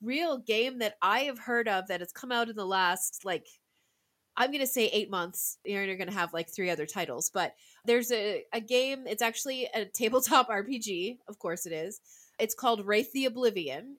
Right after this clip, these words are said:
and it's, like, a spooky game. You're, like, an investigator, and there's ghosts everywhere, and all kinds of creepy stuff happens. That's probably the most that I know about new V R games that have come out recently. So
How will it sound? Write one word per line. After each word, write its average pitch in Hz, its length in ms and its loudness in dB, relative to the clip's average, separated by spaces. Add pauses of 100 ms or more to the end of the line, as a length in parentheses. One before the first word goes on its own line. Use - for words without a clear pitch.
and 208 440 -2
it's, 220 160 -2
like, 220 140 -2
a 202 40 -4
spooky 220 560 -6
game. 196 400 -2
You're, 196 180 -4
like, 196 200 -6
an 190 60 -4
investigator, 190 800 -4
and 175 120 -4
there's 151 180 -6
ghosts 185 480 -4
everywhere, 185 540 -2
and 170 100 -6
all 165 160 -4
kinds 180 280 -8
of 165 80 -12
creepy 180 260 -10
stuff 165 260 -6
happens. 196 480 -8 (300)
That's - 240 0 (360)
probably 277 720 -4 (180)
the 233 120 0
most 208 420 -2
that 214 160 -2
I 240 160 2
know 240 280 0
about 190 260 -2
new 233 220 -4
V 226 200 -2
R 233 220 2
games 156 340 -6
that 160 140 -6
have 156 100 -10
come 156 180 -16
out 135 240 -10
recently. - 540 -10
So 214 440 0